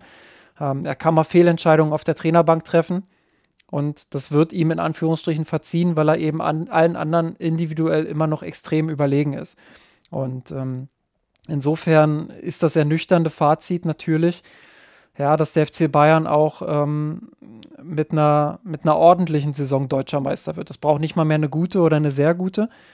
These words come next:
sondern es braucht eine ordentliche Saison. Dann sind die Bayern am Ende deutscher Meister. Ähm, und, ähm, klar, in dieser Saison ist das sicherlich auch nochmal Corona-bedingt, ähm, dass die Emotionen da sowieso ein bisschen, äh, ja, niedrig sind bei allen.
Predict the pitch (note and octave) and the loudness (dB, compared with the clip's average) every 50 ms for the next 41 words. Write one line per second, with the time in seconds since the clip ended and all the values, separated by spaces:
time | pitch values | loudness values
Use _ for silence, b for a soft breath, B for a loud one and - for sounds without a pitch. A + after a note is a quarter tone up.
0 | b b b b b b - D3+ D3+ D3+ D#3 D3+ - D#3+ D3+ D3 D3+ D#3 - - | b b b b b b 0 0 2 2 0 -2 2 2 2 2 4 2 2 4
1 | D3+ D#3 D#3+ D#3 D3+ C#3+ C#3+ C3+ C#3+ B2+ C3+ C3 B2+ C#3 C3+ C#3+ D#3 E3 _ _ | 4 4 2 2 0 -4 -4 -4 -4 -6 -6 -4 -2 -2 -2 -2 -4 -8 _ _
2 | - - C#3+ C#3+ C#3+ C3+ D3+ D3 C#3+ D3+ C#3+ C#3+ D3 C#3+ D3 D3 D3 D3 C#3+ D3 | -8 -4 -4 -4 -2 -4 -4 -4 -4 -4 -2 0 0 2 2 2 0 0 -4 -6
3 | - C#3+ D3+ D3+ D3+ D#3 D3 D3+ D3+ D3 D3 D3 - - D#3 C#3+ C#3+ C#3+ D3 - | -6 -8 -8 -6 -6 -4 -4 -4 -2 0 -2 -2 -2 -2 -2 0 2 2 0 0
4 | - - F#3 G3+ b b b b b b b b b b b b b - F3 D#3 | 0 -2 -2 -2 b b b b b b b b b b b b b -14 -8 -6
5 | C3+ C3+ C3+ C3+ C3+ C3+ - - C#3+ C#3 C3+ C3 C3+ C3+ C3+ - - - D3 C3+ | -4 -4 -4 -4 -4 -6 -8 -6 -6 -6 -4 -4 -6 -8 -8 -12 -12 -10 -8 -8
6 | C3+ C3 C3 C3 C3 D#3 G3+ F3 - - - - - - - - - - - _ | -8 -8 -8 -10 -10 -12 -14 -16 -16 -20 -20 -20 -20 -20 -20 -20 -20 -20 -20 _
7 | - - D3+ D3 D3+ D#3 E3 D3+ D3 D#3 E3 E3 D3+ D#3 D3 D#3+ D#3 D#3 D#3 - | -4 2 4 6 6 6 4 2 2 4 4 4 4 4 2 2 4 4 2 0
8 | E3+ D3+ C#3 D#3 D3+ E3 D#3+ D3+ D3+ D#3+ - D3+ D3 D#3 D3 D3+ C#3+ - - D#3+ | -2 -2 -2 -2 2 2 2 2 2 0 0 0 0 0 -2 -2 -4 -2 -2 -2
9 | C#3+ C#3 D3+ - E3+ E3+ D#3 E3 D#3 E3 E3 F3 F3 - - - - F#3+ E3 D#3 | 0 0 2 2 2 4 2 2 2 2 2 2 0 -4 -10 -18 -10 -6 -6 -6
10 | D3+ D3+ D3 C#3+ D#3 D3 - - - - D#3 D3 C#3+ D3 C#3+ - - - D3+ D3+ | -4 -6 -8 -6 -8 -10 -10 -10 -10 -8 -6 -4 -2 -2 -2 -2 0 2 4 4
11 | D#3 D#3 D3+ D3+ C#3+ D3 C#3+ D3 C#3 C#3+ D3 D#3+ E3+ E3 E3 - - E3+ D#3+ E3 | 4 4 2 0 0 0 -4 -4 0 0 2 0 2 -2 -4 0 2 2 2 2
12 | E3 b b b b b b b b b b b b - - D#3+ D#3+ D3+ D3+ D3 | -2 b b b b b b b b b b b b -8 -6 -4 -2 -2 -2 -4
13 | - - - G#3 F#3+ - - A#3+ A3+ G3+ - F3 D3 D3 C#3+ D3+ D#3+ E3 D#3+ E3+ | -4 -8 -12 -16 -18 -18 -20 -20 -20 -18 -8 -2 0 2 2 2 2 2 2 2
14 | F3 E3+ - - F3 E3+ E3+ - D#3 - - - D3+ D#3+ F3 F#3+ | 0 0 2 2 0 0 2 2 2 2 2 0 0 -2 -2 -4